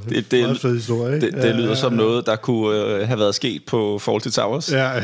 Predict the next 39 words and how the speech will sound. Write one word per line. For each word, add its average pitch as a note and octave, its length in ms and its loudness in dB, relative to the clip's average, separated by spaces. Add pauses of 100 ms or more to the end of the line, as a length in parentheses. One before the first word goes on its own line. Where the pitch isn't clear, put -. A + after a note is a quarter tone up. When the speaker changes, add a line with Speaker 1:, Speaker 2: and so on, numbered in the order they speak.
(160)
Speaker 2:
ja, E3+ 320 0 (120)
ja, D#3+ 220 -2 (520)
ja. B2+ 180 -4 (680)
Øh, C#3 200 -10 (380)
Speaker 1:
Fedt. C3+ 220 2
Speaker 2:
så A2+ 180 -4
en B2 180 -2
virkelig, D#3+ 440 2
øh, C3 260 0
markant B2+ 320 -2
personlighed, B2+ 500 -2
Duke A#2 260 -6
Reed, B2 220 -6
ikke? D3 220 -10 (120)
Øh, G#2+ 380 -10 (680)
og, G#2+ 360 0
øh, G#2+ 240 -2
som A2+ 160 -6
sagt, A#2+ 300 -8 (260)
øh, C3 300 -2
pro-, C3 180 -2 (100)
altså B2+ 200 0
manden C3 240 2
bag B2 240 0
det B2 220 -2
absolut B2+ 300 -2
bedste A#2 340 0
Rocksteady G#2+ 420 -8 (160)
fra B2 60 -16
den A2+ 140 -10
periode G#2 300 -12
der. A2 140 -16 (640)
Speaker 1:
Hvad A2+ 100 2
er A#2+ 40 4
det C3 100 0
for D#3 60 2
nogle, A#2 340 2
øh, - 200 -6 (680)
grupper, A#2 300 2